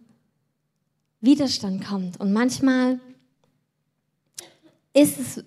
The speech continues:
sogar so, dass der Widerstand erst kommt, wenn du stehst. <laughs> Kennt ihr das? Manchmal positioniert man sich innerlich und denkt sich, "Ja, jetzt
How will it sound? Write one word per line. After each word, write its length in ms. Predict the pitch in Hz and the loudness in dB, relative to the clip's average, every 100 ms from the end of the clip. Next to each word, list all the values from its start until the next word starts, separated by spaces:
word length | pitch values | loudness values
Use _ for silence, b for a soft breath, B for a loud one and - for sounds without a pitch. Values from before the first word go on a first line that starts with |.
| - | -6
sogar 420 | 208 254 254 240 | 2 6 6 6
so, 460 | 220 254 247 247 - | 4 2 2 0 -2
dass 320 | 226 226 - B B B B _ - | -2 -2 -6 B B B B _ 2
der 180 | 226 226 | 4 6
Widerstand 500 | 277 285 247 233 240 | 4 4 2 2 4
erst 260 | 240 240 | 2 0
kommt, 320 | - 240 220 | 0 0 0
wenn 120 | 214 202 | 0 0
du 80 | |
stehst. 400 | 190 - 214 196 - - B B B B B B | 0 -2 -4 -6 -12 -20 B B B B B B
<laughs> 680 | B B _ - - - - | B B _ -18 -18 -18 0
Kennt 200 | 247 254 | 4 4
ihr 80 | 311 | 4
das? 120 | 302 | 2
Manchmal 500 | 254 262 269 277 285 285 B B B _ | 2 2 4 4 4 0 B B B _
positioniert 760 | - 254 247 247 247 269 330 285 | 0 0 0 -2 4 6 6 6
man 160 | 254 | 2
sich 220 | 226 - | 2 0
innerlich 520 | - 311 294 285 285 277 | 4 6 6 6 6 4
und 120 | 233 | 2
denkt 240 | 247 240 | 2 0
sich, 100 | 240 | 0
"Ja, 160 | 233 220 | -2 -2
jetzt 540 | 220 254 285 302 - | -4 -2 -2 -4 -8